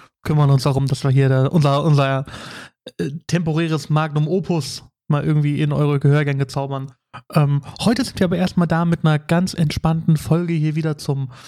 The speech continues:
zum Einstieg irgendwie. Ähm, denn wir haben einfach irgendwie auch, glaub ich, eine Menge,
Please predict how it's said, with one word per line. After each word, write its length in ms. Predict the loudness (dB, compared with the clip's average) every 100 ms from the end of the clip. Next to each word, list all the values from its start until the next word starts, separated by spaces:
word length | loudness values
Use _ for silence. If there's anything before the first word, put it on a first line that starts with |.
| -20 -20 _ -14
zum 240 | -8 -6
Einstieg 540 | -4 -4 -4 -4 -4 -4
irgendwie. 540 | -6 -6 -6 -6 -10 -14 -12
Ähm, 520 | -10 -6 -8 -8 -12 _ _ _ _ _
denn 320 | -8 -8 -8
wir 160 | -10 -8
haben 140 | -8
einfach 180 | -8 -6
irgendwie 200 | -4 -2
auch, 100 | -2
glaub 160 | -2 2
ich, 60 |
eine 100 | 2
Menge, 420 | 2 2 0 -2